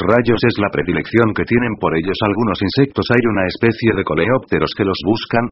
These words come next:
colocándose debajo de ellos, en el sitio respectivo del espectro químico. Hay ciertos cuerpos que tienen la propiedad de emitir estos rayos y Rutherford, estudiando la radioactividad, ha demostrado que los cuerpos que poseen tal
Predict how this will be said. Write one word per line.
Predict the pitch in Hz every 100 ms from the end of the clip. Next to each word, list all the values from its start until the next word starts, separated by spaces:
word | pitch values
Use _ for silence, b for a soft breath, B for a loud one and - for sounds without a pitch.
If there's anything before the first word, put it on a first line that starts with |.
| _
colocándose | 107 95 82 92 98 95 107 98
debajo | 95 92 117 92
de | 101
ellos, | 120 123 123 - -
en | 95
el | 95
sitio | 85 113 107 98
respectivo | 92 - 92 - 104 110
del | 104 90
espectro | - 139 - 107
químico. | - 90 67 - - - _ _ _ _ _ _ _
Hay | 90 104 107
ciertos | 110 110 107 -
cuerpos | 110 135 - 120
que | - 85
tienen | 120 127 117
la | 80
propiedad | 78 78 67 71 98
de | 95 85
emitir | 76 73 101
estos | 113 - 82 82 107
rayos | 120 117 101
y | 85
Rutherford, | 73 92 - 104 110 -
estudiando | 104 95 104 101 135 123 101
la |
radioactividad, | 90 87 110 110 98 110 85 76 101 104 -
ha | 113
demostrado | 113 80 - 101 98 85
que | 95
los | 85
cuerpos | - 113 135 - 117
que | 110
poseen | 113 120 123 127 98 -
tal | 113